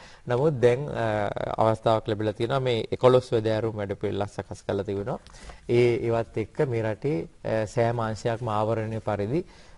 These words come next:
අ, බොහොම යථාර්ථවාදී ප්‍රතිපත්තිමය වැඩපිළිවෙලක් සකස් කරලා තිබෙනවා. අ, ඉතින් ඒ, ඒ වැඩපිළිවෙල ඉස්සරහට ගෙන යන්නට, අ,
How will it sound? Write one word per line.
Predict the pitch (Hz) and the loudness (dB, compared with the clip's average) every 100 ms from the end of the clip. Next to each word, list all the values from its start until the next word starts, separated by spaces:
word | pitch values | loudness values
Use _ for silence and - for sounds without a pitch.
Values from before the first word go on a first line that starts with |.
| - | -2
අ, | 110 107 107 104 101 - | 0 0 0 -2 -2 -4
බොහොම | 110 120 | -6 -2
යථාර්ථවාදී | 117 110 135 127 120 113 110 110 | 0 6 8 8 4 -2 -2 -6
ප්‍රතිපත්තිමය | - 104 113 110 - 113 107 110 | -8 -8 -6 -6 -6 -8 -6 -6
වැඩපිළිවෙලක් | 101 95 107 104 101 - - | -6 -6 -6 -6 -8 -10 -12
සකස් | 98 95 - | -10 -10 -10
කරලා | 101 95 | -10 -8
තිබෙනවා. | - 110 - - - - - - | -8 -8 -10 -14 -20 -20 -20 -8
අ, | 107 101 101 101 104 107 - - - - - - | -4 -4 -4 -4 -6 -8 -10 -14 -20 -20 -14 -4
ඉතින් | 135 | 0
ඒ, | 117 117 113 - | 2 2 2 0
ඒ | 113 117 | 0 0
වැඩපිළිවෙල | 110 107 120 113 | 0 -2 -4 -6
ඉස්සරහට | 107 113 110 107 | -4 -4 -4 -4
ගෙන | 104 101 | -4 -4
යන්නට, | 104 107 104 | -4 -6 -4
අ, | 170 | -6